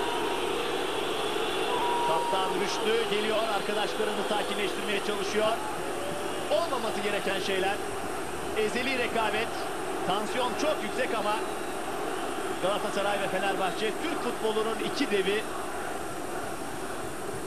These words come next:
Evet, olaylar şimdi yatıştı. Serbest vuruş kullandı Galatasaraylılar ama Muhittin Boşat, "Ben henüz işaretimi vermedim." diyor.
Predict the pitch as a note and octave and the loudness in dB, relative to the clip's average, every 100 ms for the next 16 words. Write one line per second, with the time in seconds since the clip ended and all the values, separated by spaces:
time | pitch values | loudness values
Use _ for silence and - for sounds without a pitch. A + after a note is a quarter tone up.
0 | - - - - - - - - - - | -4 -6 -6 -6 -6 -6 -6 -6 -6 -2
1 | D#3+ E3 - - - - - - D#3+ F3 | 0 0 0 -4 -6 -6 -6 -4 0 2
2 | F3 F3+ G3 G3+ - B3+ G#3+ F#3 G3+ G3+ | 4 2 2 0 -2 -2 0 2 2 2
3 | F#3+ - G#3 A#3 A3+ - - - - - | -2 0 2 2 0 -2 -4 -4 -4 -6
4 | - - - - - - - - - F#4+ | -6 -4 -4 -4 -4 -6 -6 -6 -6 -6
5 | - - - - - - - - - - | -6 -6 -6 -6 -6 -6 -6 -6 -6 -6
6 | - - - - - - - - C3+ C#3 | -6 -6 -6 -6 -6 -6 -4 -2 0 2
7 | D3+ D#3 D#3+ C#3+ D#3+ D#3+ E3+ F3 F#3+ F3 | 0 0 -4 -4 -2 0 0 0 0 2
8 | D#3+ E3 E3+ F3 E3+ G3 G#3+ E3 D3+ E3+ | 2 0 0 0 0 0 0 0 0 -2
9 | - F3+ E3+ E3+ G3+ G3 - E3 D3+ C#3 | -2 -2 0 2 2 0 -2 -2 -2 -2
10 | G#3 G3 G#3+ - E3 - E3+ E3 D#3+ E3 | -2 -2 -2 -4 -6 0 2 2 0 -2
11 | C#3+ G3+ A3 D#3+ C3+ C#3 E3+ | 0 0 2 -2 -4 0 2